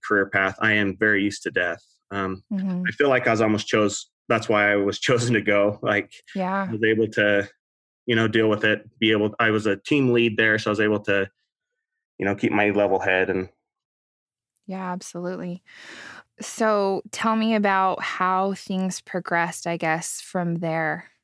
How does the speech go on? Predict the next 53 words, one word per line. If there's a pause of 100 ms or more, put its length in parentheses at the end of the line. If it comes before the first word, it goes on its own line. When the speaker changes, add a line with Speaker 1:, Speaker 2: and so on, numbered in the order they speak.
(180)
Speaker 2:
'Cause
you
said
it
got, (160)
it, (300)
it (420)
was
different
week
by
week, (100)
right? (120)
Speaker 1:
It
was.
So
yeah,
that
first
week,
like,
like
we
were
saying, (720)
it
was
at
its
peak. (100)
I
got
there.
So
the
week
before (880)
was
the
start
of
the
peak.
And
that's
why
I
wish
I
was
there
one
week